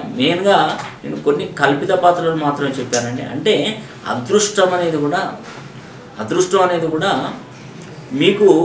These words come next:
కలిసి రావాలంటే మీ పేరు యొక్క సంఖ్యాబలము, మీ యొక్క బర్త్ నెంబరు మరియు డెస్టినీ నెంబర్కు అది సరిపోతుందా లేదా చూసుకోవాలి.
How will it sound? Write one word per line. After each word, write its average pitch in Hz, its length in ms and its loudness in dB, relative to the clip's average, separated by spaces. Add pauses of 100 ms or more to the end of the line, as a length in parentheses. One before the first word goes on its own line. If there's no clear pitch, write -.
(400)
కలిసి 208 320 2
రావాలంటే 156 560 4 (720)
మీ 185 100 2 (280)
పేరు 196 340 2
యొక్క 196 180 2 (140)
సంఖ్యాబలము, 135 720 0 (680)
మీ 160 120 -2
యొక్క 170 180 2 (100)
బర్త్ 127 300 0
నెంబరు 131 340 0 (300)
మరియు 156 180 -2 (120)
డెస్టినీ 170 460 -2
నెంబర్కు 117 400 -2 (420)
అది 208 200 -2
సరిపోతుందా 143 640 0 (320)
లేదా 127 220 2 (160)
చూసుకోవాలి. - 500 -6